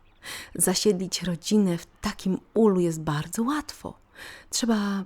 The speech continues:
wsypać do ula pszczeli rój, a przedtem położyć kawałek wosku i miododajną trawę. Żadnych zrobionych ręcznie ramek i wytłaczanek woskowych nie należy wstawiać.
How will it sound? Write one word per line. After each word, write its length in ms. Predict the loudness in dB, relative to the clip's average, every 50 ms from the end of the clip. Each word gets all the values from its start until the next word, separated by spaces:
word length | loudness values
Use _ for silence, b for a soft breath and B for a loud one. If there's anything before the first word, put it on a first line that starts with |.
| -8
wsypać 520 | -8 -4 2 2 2 2 2 -2 -2 -2 0
do 100 | 0 2
ula 280 | 4 4 4 4 2 0 -4 -20 _ _ -10
pszczeli 440 | -10 -6 0 0 0 2 2 0
rój, 560 | 0 0 0 0 0 2 2 2 2 0 -2 B B B B B B B B B _ _ _ -6
a 360 | -4 -4 -4 -4 -6 -8 -8 -8
przedtem 580 | -4 2 2 2 2 2 2 6 8 8 8 8
położyć 520 | 6 2 0 2 2 2 0 0 -2 -4
kawałek 420 | -6 -6 -4 -2 -2 -2 -2 -2 -2
wosku 480 | 2 2 2 2 0 -4 -4 -6 -6 -4 -2
i 180 | -2 -2 -4 B B B B B B 0
miododajną 600 | 2 4 6 6 6 4 4 4 4 4 2 2
trawę. 440 | 0 0 -2 -2 -2 -2 -2 -4 -6 -6 -8 _ B B B B B B B B -10 -8
Żadnych 680 | -6 -4 0 0 0 0 0 -2 2 4 4 4 4 -2 b b b b b -10 -4
zrobionych 560 | 0 2 2 2 2 2 0 0 0 0 0
ręcznie 380 | -2 -2 -2 -2 -4 -4 -2 -2
ramek 520 | -2 -2 -2 -2 -4 -4 -6 -8 -16 -20 _ _ _ _ _ _ _ _ _ _ 0
i 80 | 4
wytłaczanek 640 | 4 4 2 2 0 -2 -2 0 0 0 0 0 0
woskowych 520 | -2 -2 -2 0 -2 0 0 0 0 6 6
nie 100 | 8 8
należy 340 | 8 6 4 0 -2 -4
wstawiać. 680 | -4 -6 -6 -4 -4 -6 -4 -4 -6 -8 -8 -10 -12 -14